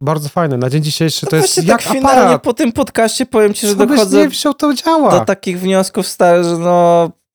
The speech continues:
Speaker 2: jak pracujesz na czymś i to działa, no to to działa, czy to będzie na Macu, czy na Windzie.
Speaker 1: Jak mu, jak mu wrzucisz osiem K, to i tak musisz zrobić proxy.
Speaker 2: No, w
Speaker 1: Na, na
Speaker 2: większości
Speaker 1: ośmiu
Speaker 2: tak,
Speaker 1: ścieżkach.
Speaker 2: no.
Speaker 1: No, umówmy się, no.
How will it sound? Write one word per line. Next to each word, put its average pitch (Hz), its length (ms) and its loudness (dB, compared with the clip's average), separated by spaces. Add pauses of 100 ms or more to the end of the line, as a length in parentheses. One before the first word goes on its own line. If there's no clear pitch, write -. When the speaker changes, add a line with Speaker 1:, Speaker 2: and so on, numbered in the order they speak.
(840)
Speaker 2:
jak 160 220 0
pracujesz 170 480 -2
na 160 160 0
czymś 160 240 -4
i 156 100 -2
to 143 120 -6
działa, 131 380 0
no 131 80 -2
to - 160 -20
to 123 80 -6
działa, 120 640 0
czy 113 380 -2
to 117 80 -4
będzie 113 280 -4
na 113 100 -2
Macu, 110 340 -4
czy 117 160 -8
na 110 200 -4
Windzie. 110 420 -4 (280)
Speaker 1:
Jak 165 160 0
mu, 214 140 2
jak 208 120 2
mu 226 100 2
wrzucisz 214 320 -2
osiem 220 300 0
K, 220 140 -2
to 240 80 -2
i 240 40 -2
tak 269 220 0
musisz 165 240 0
zrobić 123 240 -2
proxy. - 480 -8 (280)
Speaker 2:
No, 285 320 -4
w 220 40 -10
Speaker 1:
Na, 143 100 -2
na 156 60 0
Speaker 2:
większości 170 320 -2
Speaker 1:
ośmiu 165 200 0
Speaker 2:
tak, 147 60 0
Speaker 1:
ścieżkach. 113 440 -2
Speaker 2:
no. - 120 -12
Speaker 1:
No, 214 220 0 (160)
umówmy 123 380 -2
się, 101 200 -10
no. 110 240 -6